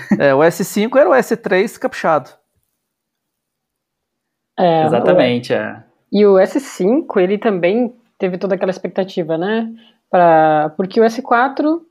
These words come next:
Speaker 3: não foi, assim, tão, é, icônico, né? Como foi o S três, e o S cinco tinha toda essa questão. "Ah, não, agora a Samsung tem que mudar", a questão toda. Até lembro que os rumores, na época, se falava muito da mudança no design, e realmente mudou. <laughs> Mudou pra pior,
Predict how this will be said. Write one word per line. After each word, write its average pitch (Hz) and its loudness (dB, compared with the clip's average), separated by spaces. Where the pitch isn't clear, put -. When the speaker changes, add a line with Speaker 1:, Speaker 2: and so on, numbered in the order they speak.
Speaker 3:
não 220 2
foi, 220 -2
assim, 185 -6
tão, 196 0
é, 170 2
icônico, 190 0
né? 202 -2
Como 180 -2
foi 180 0
o - 4
S 175 -2
três, 226 4
e 220 2
o 202 2
S 214 -2
cinco 220 -2
tinha 226 -6
toda 226 0
essa 233 -2
questão. 175 -2
"Ah, 190 0
não, 170 0
agora 160 2
a 214 0
Samsung 233 -4
tem 247 -4
que 262 -10
mudar", 175 -2
a 147 -10
questão 220 -6
toda. 165 0
Até 185 -2
lembro 185 2
que 185 -4
os 160 -4
rumores, 175 0
na 165 -6
época, 175 -10
se - -20
falava 175 -2
muito 180 -2
da 175 2
mudança 180 0
no 170 0
design, 170 0
e 220 2
realmente 349 4
mudou. 392 4
<laughs> - -6
Mudou 247 4
pra 294 0
pior, 415 2